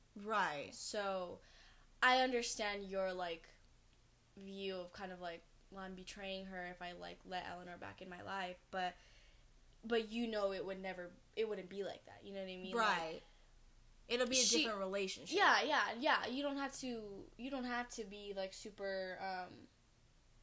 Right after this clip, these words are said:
Speaker 2: "Well, like, I'm, I'm kinda scared, like, I'm stepping on people's toes in this situation," because at the end of the day, Mom and Ness would have wanted you to at least have some kind of, like, relationship with her, and, and I'm not saying this, like,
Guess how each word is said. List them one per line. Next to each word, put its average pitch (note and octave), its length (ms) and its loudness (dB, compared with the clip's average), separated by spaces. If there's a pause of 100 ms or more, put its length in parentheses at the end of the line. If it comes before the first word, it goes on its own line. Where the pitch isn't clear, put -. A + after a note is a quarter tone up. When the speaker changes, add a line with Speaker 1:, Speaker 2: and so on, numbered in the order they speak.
(280)
Speaker 2:
"Well, A3+ 360 -2
like, G#3+ 200 -6
I'm, G#3+ 180 -12
I'm G#3 100 -12
kinda A#3 200 -6
scared, A3 360 -4
like, G#3 160 -4
I'm G3 80 -8
stepping G#3+ 280 -8
on G#3 100 -10
people's G3+ 300 -10
toes G3 360 -8
in G3 100 -12
this F#3+ 120 -8
situation," F#3+ 540 -12
because F#3+ 360 -12 (580)
at D#4 140 -2
the C#4 60 -4
end A#3+ 100 -2
of G#3+ 80 -4
the G3+ 60 -6
day, G3+ 200 -2
Mom G3 180 -6
and F#3+ 80 -8
Ness F#3+ 220 -8
would F#3 80 -8
have F3+ 240 -10
wanted F#3+ 400 -8
you F#3 280 -12 (320)
to G#3 180 -2
at - 200 -2
least A#3 220 -2
have G3 220 -4
some F#3+ 180 -2
kind F#3 280 -10
of, F3+ 120 -14
like, F3+ 300 -12 (460)
relationship G3 640 -4
with F#3 200 -12
her, F#3+ 360 -10 (560)
and, F#3+ 400 -8 (960)
and G3+ 220 -8
I'm G3 80 -8
not F#3+ 200 -6
saying F#3 280 -4
this, F3+ 220 -8
like, - 160 -18